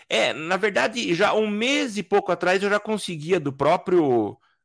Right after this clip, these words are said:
é, celular mandar pra mim, tá? Então isso já era possível,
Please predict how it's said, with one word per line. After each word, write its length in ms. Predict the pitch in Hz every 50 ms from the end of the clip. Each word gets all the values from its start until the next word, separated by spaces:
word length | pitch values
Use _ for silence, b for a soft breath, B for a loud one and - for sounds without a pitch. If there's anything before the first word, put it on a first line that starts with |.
| _ _
é, 680 | - 107 107 101 101 98 98 98 95 92 90 90 85 - -
celular 720 | 110 - - - 151 139 139 127 120 113 117 131 156 175
mandar 380 | 180 185 202 208 190 170 165 175
pra 160 | - - 196 196
mim, 320 | 165 120 98 85 82 - _ _ _ _ _ _ _ _ _
tá? 160 | - 104 110
Então 300 | 107 104 - 113 113 120 123
isso 140 | 127 131 143
já 100 | 143 143
era 100 | 143 151
possível, 600 | 147 - - - - 156 160 170 170 185 202 196